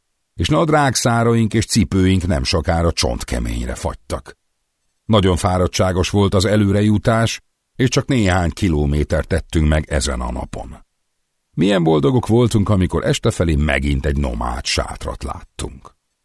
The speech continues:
Lakói ezúttal nem akartak bennünket szívesen látott vendégként befogadni, de barátságosan viselkedtek, és egy kis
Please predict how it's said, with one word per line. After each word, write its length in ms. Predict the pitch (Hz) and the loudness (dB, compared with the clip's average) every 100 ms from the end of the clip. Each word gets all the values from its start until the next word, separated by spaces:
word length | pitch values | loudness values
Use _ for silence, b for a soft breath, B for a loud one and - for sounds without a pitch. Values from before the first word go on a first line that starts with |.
| _ _ _ _ _ | _ _ _ _ _
Lakói 440 | 127 185 160 127 | 0 2 4 4
ezúttal 400 | 143 139 123 123 | 4 4 4 2
nem 140 | 170 220 | 2 0
akartak 420 | 120 98 90 78 | 0 0 0 2
bennünket 460 | 82 82 82 87 - | 2 2 2 0 0
szívesen 520 | 92 71 69 - 76 | 0 0 0 0 0
látott 400 | 73 69 - 78 | 0 -2 -4 -2
vendégként 840 | 85 78 73 78 - - 73 67 | 0 0 0 -2 -2 -2 -2 -2
befogadni, 800 | 78 - 85 78 95 92 139 151 _ _ _ | -4 -2 -4 -2 -2 0 0 -2 _ _ _
de 280 | - 120 113 | 2 4 4
barátságosan 880 | 104 85 67 - 87 80 82 87 90 | 2 2 0 -2 -2 0 0 0 2
viselkedtek, 800 | 104 - 110 107 127 - 147 139 | 0 2 2 2 -2 0 -2 0
és 140 | - | 0
egy 140 | 117 | -2
kis 220 | - 110 | 0 -2